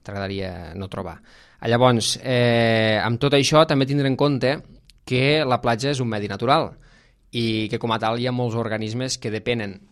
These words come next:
tant, eh, de la platja en si com de, d'allò que es va acumulant a la platja. I amb això em refereixo a, que, a que s'ha de tindre prou consciència de que la platja no és un medi tan aïllat com una piscina. Tema algues, per exemple, no?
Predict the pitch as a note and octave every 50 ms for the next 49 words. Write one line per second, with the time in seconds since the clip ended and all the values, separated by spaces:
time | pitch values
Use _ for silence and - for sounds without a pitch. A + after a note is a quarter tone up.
0 | _ _ _ _ - A#2+ B2 A#2 G2 F2+ - - - - _ _ - A2+ A2 G#2
1 | G#2 G2+ G2 A2 G#2 G2+ - A#2 A2+ A2+ A#2+ B2 B2 A#2+ - C#3 D#3 E3 E3 E3
2 | - - C3 C3 C#3 D3+ C3 - - A#2+ A#2 C3 A#2+ B2+ - - - - - -
3 | _ - A#2+ B2 A#2+ B2 B2 B2 B2 C#3+ C3 A#2 A2+ A#2+ A2+ A#2 A#2 - A2+ A2
4 | G#2+ G#2+ G#2+ G#2+ G#2 G2 F#2+ - - F#2 F#2+ F#2+ F#2 G2 G2+ - B2+ B2 A#2 C#3+
5 | B2+ C3 B2+ B2 A#2+ - C#3+ D3 C#3 - - - - B2+ A#2+ A#2 A#2+ B2+ C3+ C3+
6 | C3+ C3+ C3+ C3 - - - - A#2 F#2+ G#2 A2 - B2 A2+ A2 - - B2 A#2+
7 | - C3 C3 C3 A#2 A2+ G#2 F2+ - - - - F#2+ G2 - - - - - -
8 | - G2 G#2 G#2 - G#2+ A2+ - A2+ A2 G#2+ B2 B2 B2+ B2 B2 G#2+ G2+ - -
9 | A2+ A2+ A2 G2 A2+ A2+ C#3 C#3+ - _ - - - - - _ _ _ - A#2+
10 | A2+ A2+ A2+ A2+ A#2 A#2+ A2+ A2+ A2+ A2 A2 G2+ - A#2 A#2 A#2 A2 A2 G#2+ G#2+
11 | G#2+ A2 A2 - - G#2+ G#2 G#2 G2+ G2 G2 G2+ - - D3+ D#3 A#2+ D#2 D2 _
12 | _ _ _ _ _ _ _ _ _ _ - G#2 G#2+ G#2+ A#2+ C#3 C#3 C3+ - -
13 | - A#2 A#2 A#2 G2+ G2 G2 - - G2 G2+ G2+ G2 F#2+ F2+ F#2+ F#2+ G#2 B2